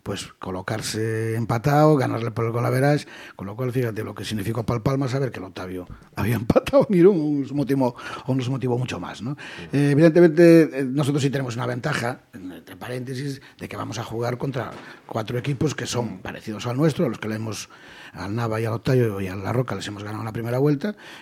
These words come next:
Speaker 1: y entonces las opciones las hay, las tenemos, el equipo está trabajando para ello, que, que está haciendo, pues,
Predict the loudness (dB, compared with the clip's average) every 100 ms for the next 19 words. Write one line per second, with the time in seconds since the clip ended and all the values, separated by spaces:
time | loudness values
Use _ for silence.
0 | -8 -6 -6 -8 -8 -8 -10 -10 -4 -4
1 | -2 -2 -4 -8 -12 -10 -8 -8 -12 -12
2 | -12 -10 -10 -8 -8 -8 -4 0 2 2
3 | 0 -4 -10 -20 -20 -16 -14 -14 -12 -12
4 | -12 -14 -14 -14 -16